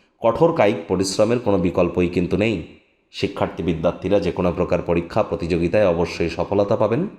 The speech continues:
উচ্চশিক্ষার জন্য যারা বিদেশ যাত্রার কথা ভাবছিলেন, ভাগ্যদেবীও আজ আপনাদের পক্ষেই আছেন। আজ আপনাদের সন্তান সন্ততি থেকে থাকলে তারা তাদের কৃতিত্বের দ্বারা আপনাদেরকে গর্বিত করবে। হাউস ওয়াইফদের জন্য দিনটি এক প্রকার বেশ, প্রেমিক প্রেমিকা, স্বামী স্ত্রী,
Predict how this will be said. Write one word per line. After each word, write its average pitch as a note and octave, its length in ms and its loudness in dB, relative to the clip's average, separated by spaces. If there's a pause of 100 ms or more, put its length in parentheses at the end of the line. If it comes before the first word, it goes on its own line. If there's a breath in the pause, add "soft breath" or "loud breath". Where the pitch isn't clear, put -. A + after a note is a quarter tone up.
(580 soft breath)
উচ্চশিক্ষার B2+ 680 0
জন্য B2+ 280 2
যারা G2 160 4
বিদেশ G2+ 380 2
যাত্রার F2+ 360 2
কথা E2+ 200 0
ভাবছিলেন, G2 500 0
ভাগ্যদেবীও F2+ 600 2
আজ F2 120 2
আপনাদের E2+ 440 -2
পক্ষেই G#2+ 380 -2
আছেন। A2+ 320 -2 (840 soft breath)
আজ B2 160 4
আপনাদের C#3 260 4
সন্তান B2+ 380 0
সন্ততি C3 400 0
থেকে B2 200 0
থাকলে C3 320 2
তারা G#2 200 2
তাদের G#2 240 0
কৃতিত্বের G#2 560 -2
দ্বারা G#2 200 4
আপনাদেরকে F2+ 480 0
গর্বিত F#2+ 380 2
করবে। A2 340 2
হাউস F2+ 340 0
ওয়াইফদের G2 360 2
জন্য G#2 260 2
দিনটি G2 300 0
এক G2 180 0
প্রকার G2+ 260 2
বেশ, G#2 240 2
প্রেমিক G2 380 -2
প্রেমিকা, F#2+ 360 0
স্বামী F#2+ 340 0
স্ত্রী, G#2+ 320 -2